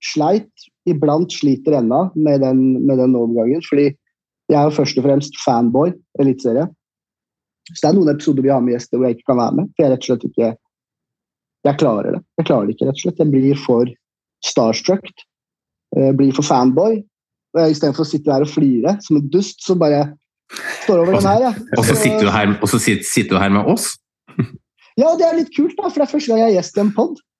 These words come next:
Speaker 1: Eh, og det er jo klart, det er litt lettere, litt lettere,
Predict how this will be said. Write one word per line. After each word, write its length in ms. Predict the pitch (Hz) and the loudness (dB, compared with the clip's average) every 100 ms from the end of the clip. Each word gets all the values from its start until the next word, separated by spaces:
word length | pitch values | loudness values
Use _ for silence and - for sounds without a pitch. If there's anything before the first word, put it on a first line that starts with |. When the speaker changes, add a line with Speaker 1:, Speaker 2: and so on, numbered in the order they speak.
| _ _ _ - | _ _ _ -4
Speaker 1:
Eh, 480 | 202 208 214 208 208 | 0 2 2 2 0
og 220 | 196 180 208 | -4 -2 0
det 80 | |
er 140 | 220 214 | 2 2
jo 60 | 208 | 2
klart, 240 | 208 202 _ _ _ _ _ _ _ _ | 0 -2 _ _ _ _ _ _ _ _
det 140 | - | -4
er 40 | 220 | 0
litt 220 | 330 - | 0 2
lettere, 360 | 226 - 165 185 190 190 190 185 185 180 196 | -2 0 0 2 2 2 2 0 -2 -2 -4
litt 160 | 208 | -4
lettere, 360 | 214 - 139 | -4 -4 -2